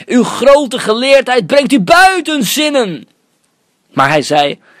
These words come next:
"Ik ben niet buiten zinnen, zeer machtige Festus, maar ik spreek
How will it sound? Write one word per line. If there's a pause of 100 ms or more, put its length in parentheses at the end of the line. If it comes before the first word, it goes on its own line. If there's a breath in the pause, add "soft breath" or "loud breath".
(360 soft breath)
"Ik
ben
niet
buiten
zinnen,
zeer
machtige
Festus, (280 loud breath)
maar
ik
spreek